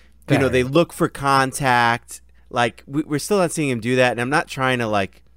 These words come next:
Speaker 1: I don't wanna turn his game into something that it's not, but, I mean, that's gotta be,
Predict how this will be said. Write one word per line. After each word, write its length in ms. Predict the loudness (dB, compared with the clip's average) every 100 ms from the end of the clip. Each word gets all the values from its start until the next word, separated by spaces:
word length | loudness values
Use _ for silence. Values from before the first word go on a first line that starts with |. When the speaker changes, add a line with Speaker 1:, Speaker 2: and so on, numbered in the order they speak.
| _ _ _ -4
Speaker 1:
I 40 |
don't 120 | -2 0
wanna 180 | -2
turn 340 | -2 -4 -4 -4
his 160 | -6
game 320 | -6 -4 -4 -6
into 220 | -10 -12
something 380 | -10 -10 -10 -10
that 140 | -12
it's 220 | -12 -12
not, 380 | -8 -4 -4 -6 -8
but, 200 | -10 -10 _ _ _ _ _ _ -8
I 60 |
mean, 160 | -6 -4
that's 260 | -4 -4
gotta 300 | 0 2 2
be, 560 | 0 -2 -2 -4 -6 -10